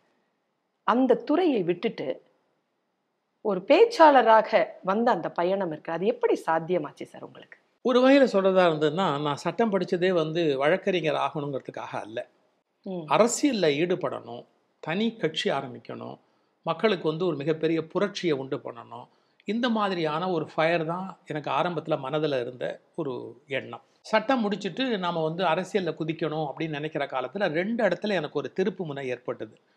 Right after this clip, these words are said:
Speaker 2: நான் விவேகானந்தா கல்லூரியில பி ஏ பொருளாதாரம் படிக்கும்போது ஸ்டூடெண்ட்ஸ் யூனியன் சேர்மன் எலெக்ஷனுக்கு நின்னேன்.
Speaker 1: சரி.
Speaker 2: அந்த லாஸ்ட் டே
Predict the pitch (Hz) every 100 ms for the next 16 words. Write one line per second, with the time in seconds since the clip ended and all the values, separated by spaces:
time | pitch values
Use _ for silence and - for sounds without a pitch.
0 | _ _ _ _ - 185 175 208 262 247
1 | 208 180 170 170 160 151 143 175 160 127
2 | - 185 190 175 - 156 180 160 151 139
3 | - 143 143 143 127 131 160 190 131 -
4 | - - 240 214 165 - - 156 190 190
5 | 147 - 151 170 170 143 131 156 151 127
6 | - - 127 123 - _ _ - 175 _
7 | _ _ _ _ _ - 165 156 165 220
8 | 269 285 277 - 254 220 190 165 156 170